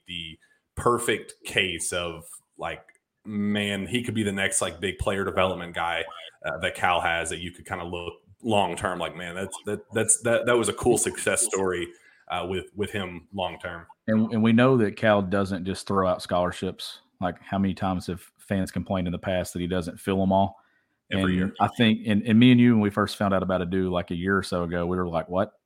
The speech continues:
Speaker 2: What is happening here? Is this a preferred walk-on? Is this just to maybe boost his recruitment and get him some interest from somewhere back home?" No, they offered him a scholarship and they, and they, and he took it. That, that tells you that Cal sees something long-term project-wise commitment,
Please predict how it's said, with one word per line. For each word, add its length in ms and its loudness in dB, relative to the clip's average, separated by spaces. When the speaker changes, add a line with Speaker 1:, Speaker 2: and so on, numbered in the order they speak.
Speaker 2:
What 140 -2
is 100 -4
happening 320 0
here? 180 -2
Is 100 -4
this 160 -6
a 60 -6
preferred 360 -4
walk-on? 580 6
Is 100 0
this 200 -4
just 380 -4
to 100 -2
maybe 460 0
boost 240 8
his 140 4
recruitment 520 2
and 140 2
get 140 2
him 280 2
some 220 -2
interest 340 0
from 160 0
somewhere 320 0
back 220 0
home?" 320 4
No, 260 8
they 120 4
offered 240 4
him 80 4
a 20 4
scholarship 560 2
and 100 6
they, 140 0
and 100 4
they, 140 2
and 140 2
he 60 -2
took 260 0
it. 140 -8
That, 200 2
that 160 0
tells 220 4
you 100 2
that 140 -4
Cal 220 4
sees 280 -2
something 640 0
long-term 540 4
project-wise 720 2
commitment, 500 -4